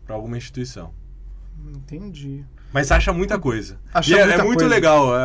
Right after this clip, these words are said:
Speaker 1: é, assim, é, a gente tem a política lá que o, a pessoa que entra tem que ser responsável pelo que ela tá levando e levando embora. Então a gente te-, tem até uma placa grande no portão de saída que tá lá,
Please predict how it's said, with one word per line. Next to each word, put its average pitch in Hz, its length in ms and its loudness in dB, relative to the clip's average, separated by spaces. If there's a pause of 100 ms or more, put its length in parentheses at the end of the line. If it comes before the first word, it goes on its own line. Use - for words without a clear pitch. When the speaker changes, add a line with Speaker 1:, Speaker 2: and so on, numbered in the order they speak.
(300)
Speaker 1:
é, 117 40 -6
assim, 123 260 -2 (440)
é, 113 80 -4
a 107 100 -4
gente 127 240 -4
tem 131 320 -4 (140)
a 104 60 -14
política 113 480 -8
lá 110 200 -4
que 180 120 -10 (160)
o, 113 340 -12 (460)
a 107 80 -12
pessoa 127 320 -4
que 127 180 -6
entra 143 300 -8
tem 165 160 -10
que 160 80 -10
ser 165 80 -6
responsável 165 880 -4 (580)
pelo 135 240 -2
que 143 220 -4
ela 151 240 0
tá - 100 -4
levando 147 640 -4
e 156 120 -4
levando 147 320 -4
embora. 160 400 -2
Então 120 260 -6
a 143 60 -6
gente 151 260 -10
te-, 131 220 -8
tem 131 140 -2
até 135 120 -2
uma 190 120 -2
placa 147 280 -2
grande 127 240 -2
no 123 80 -6
portão 123 300 -4
de 123 60 -10
saída 131 420 -4
que - 60 -16
tá 175 140 -2
lá, 147 300 -2